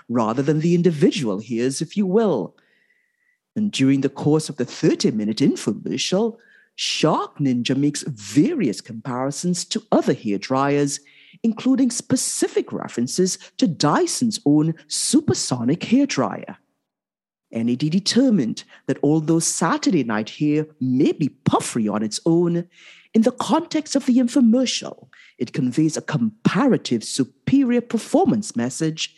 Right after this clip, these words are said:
because the infomercial states that only the Shark Intelligent I Q styler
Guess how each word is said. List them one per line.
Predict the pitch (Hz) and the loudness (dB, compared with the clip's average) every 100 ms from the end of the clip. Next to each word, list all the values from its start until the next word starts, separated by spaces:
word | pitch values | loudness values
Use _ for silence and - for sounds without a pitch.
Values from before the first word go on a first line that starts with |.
| - - - | -20 -14 -4
because | 214 233 233 | 0 0 0
the | 214 214 | -2 0
infomercial | 403 440 220 165 147 147 147 | -4 0 0 2 0 0 -6
states | - 190 185 180 - _ _ - | -4 -4 -4 -4 -10 _ _ -8
that | - 214 - | -6 -4 -2
only | 254 247 | 0 2
the | 262 240 | 0 -2
Shark | - - - 277 - - | -4 -4 -2 -4 -6 -6
Intelligent | 165 147 - 202 202 202 190 - | -6 -6 -6 -4 -2 0 -2 -4
I | - 180 415 - | -4 0 0 -2
Q | - | -10
styler | 196 - 135 147 151 151 | -6 -4 -2 -2 0 -2